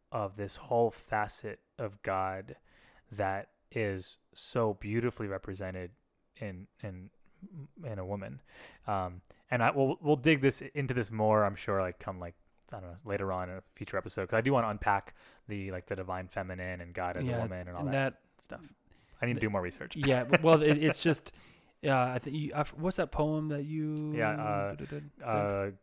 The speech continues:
Speaker 1: God Our Mother.
Speaker 2: Yeah, that to me was the, and I sent it to my wife, to Steph. That to me was the first time I've heard God referred to as a mother, and then seeing the truth and the beauty in all the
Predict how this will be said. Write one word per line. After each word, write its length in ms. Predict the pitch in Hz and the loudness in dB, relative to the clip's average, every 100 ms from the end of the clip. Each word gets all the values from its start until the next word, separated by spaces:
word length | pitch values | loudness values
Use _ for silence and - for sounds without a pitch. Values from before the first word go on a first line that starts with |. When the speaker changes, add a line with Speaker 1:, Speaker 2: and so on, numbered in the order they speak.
| - | 0
Speaker 1:
God 280 | 101 98 117 | 2 2 2
Our 200 | 101 95 | -2 -2
Mother. 460 | 92 90 - - - | -4 -8 -8 -10 -10
Speaker 2:
Yeah, 260 | 135 117 95 - | -4 -4 -4 -6
that 380 | 123 143 156 - | 0 0 0 -2
to 120 | 160 | 0
me 300 | 147 131 123 | 2 2 2
was 240 | 120 113 | 0 -2
the, 120 | - 113 | -6 -6
and 100 | 127 | -4
I 60 | |
sent 180 | 117 131 | 0 -2
it 60 | 127 | -2
to 80 | - | -4
my 100 | 120 | -6
wife, 300 | 104 104 104 | -6 -8 -10
to 100 | 110 | -10
Steph. 380 | - 107 101 - - - - - | -8 -10 -10 -16 -20 -20 -20 -10
That 240 | - 123 135 | -2 0 0
to 80 | 147 | 0
me 140 | 135 | 0
was 320 | 127 120 110 | 2 2 0
the 80 | 110 | -2
first 320 | 104 127 123 - | -4 -4 -4 -4
time 160 | 127 | -4
I've 220 | 113 113 | -4 -4
heard 440 | - - 123 120 120 - - - | -6 -4 -4 -4 -8 -18 -20 -14
God 200 | - 110 110 | -4 -2 -2
referred 380 | - 117 113 110 | -4 -4 -4 -6
to 320 | - 95 92 - _ _ _ | -10 -10 -12 -18 _ _ _
as 220 | 113 117 | -8 -6
a 40 | 107 | -6
mother, 420 | 110 101 92 - _ _ _ _ _ _ | -8 -8 -10 -12 _ _ _ _ _ _
and 340 | - 123 113 113 | -6 -4 -4 -2
then 460 | 120 120 120 113 - _ | 0 0 0 -4 -8 _
seeing 360 | - - 123 123 | -10 -4 -2 -2
the 80 | 113 | -4
truth 680 | - - 214 151 - - - - - - | -4 -2 0 0 -4 -12 -18 -20 -12 -6
and 160 | 110 | -4
the 60 | 104 | -4
beauty 580 | 110 180 185 120 110 - - - _ | -2 0 2 2 -2 -6 -18 -20 _
in 340 | - 131 113 107 | -2 0 0 -4
all 640 | - 127 120 120 120 - 127 | -4 -2 -2 -2 -2 -4 -8
the 500 | 120 113 110 104 104 | -6 -4 -4 -6 -10